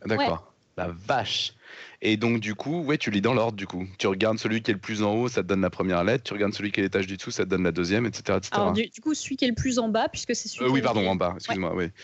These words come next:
Speaker 2: J'ai, j'ai, j'ai des, des mauvais réflexes de, euh, ce qui, c'est, faut que ça monte, et donc c'est les plus légers en haut, mais non, c'est le contraire. Euh,
Speaker 1: <laughs>
Speaker 2: d'accord. Ah oui, non, c'est, c'est, ah oui, c'est bien, ça.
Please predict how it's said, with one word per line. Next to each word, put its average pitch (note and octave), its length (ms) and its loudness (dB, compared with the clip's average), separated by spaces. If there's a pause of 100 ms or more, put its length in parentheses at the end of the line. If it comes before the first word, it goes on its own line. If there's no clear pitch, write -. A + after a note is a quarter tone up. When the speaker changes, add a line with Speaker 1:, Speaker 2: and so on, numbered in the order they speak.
(140)
Speaker 2:
J'ai, G2+ 200 -2
j'ai, F#2+ 340 2
j'ai F2 160 2
des, F2 260 4
des E2+ 80 2
mauvais F2 180 4
réflexes F2+ 340 2
de, F2 80 0
euh, D#2 240 4
ce - 120 -6
qui, D#2+ 400 0
c'est, - 180 -4
faut - 140 -4
que - 60 -6
ça D#2+ 140 2
monte, F#2 240 2
et D2+ 80 0
donc D2+ 160 -2
c'est - 100 -2
les D#2+ 80 -2
plus F2 160 -4
légers E2+ 200 2
en D#2 100 4
haut, E2 120 4
mais E2+ 180 4
non, E2 120 2
c'est - 100 -4
le - 40 -4
contraire. E2+ 240 2 (400)
Euh, F#2+ 320 4
Speaker 1:
<laughs> F2+ 40 4
Speaker 2:
d'accord. G#2+ 320 2 (1400)
Ah B2+ 80 2
oui, E3+ 120 2
non, D#3 80 0
c'est, G#2+ 140 -2
c'est, G2+ 140 2
ah G2 120 4
oui, C#3+ 80 2
c'est - 140 -8
bien, C#3+ 160 2
ça. G#2 240 0